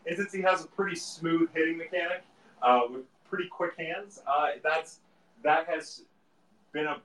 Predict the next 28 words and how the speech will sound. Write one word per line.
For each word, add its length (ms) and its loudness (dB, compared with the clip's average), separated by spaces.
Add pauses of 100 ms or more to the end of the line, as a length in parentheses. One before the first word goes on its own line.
big 220 2
adjustment 560 -4
for 160 -2
him, 100 -4 (100)
as 140 -4
small 460 4
of 80 -2
a 180 6
mechanical 440 -4
adjustment 460 -2
as 80 -12
it's 140 -20
been. 260 -2
So, 280 2 (300)
yeah, 200 6 (180)
the, 220 -6
the, 220 0
the 40 -2
most 280 0
impressive 380 -4
thing 240 -2
is 180 -8 (240)
he, 300 -4 (580)
he 260 -4
continues 720 4
to 80 -4
get 240 2
better 460 10